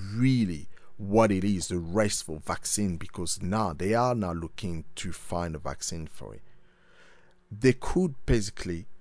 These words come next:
put the covid nineteen twenty twenty Act and add this element of, uh,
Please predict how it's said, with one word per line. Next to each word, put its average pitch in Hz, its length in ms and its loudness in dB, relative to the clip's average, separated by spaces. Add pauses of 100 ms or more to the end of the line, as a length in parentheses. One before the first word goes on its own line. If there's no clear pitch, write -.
(840)
put - 400 6 (200)
the 143 440 -2 (400)
covid 107 500 4 (220)
nineteen 92 640 0
twenty 95 340 0
twenty 85 420 -6
Act - 500 -4 (340)
and 98 120 0 (140)
add 110 300 4 (100)
this 101 300 0
element 104 340 0
of, - 240 -6
uh, 87 180 0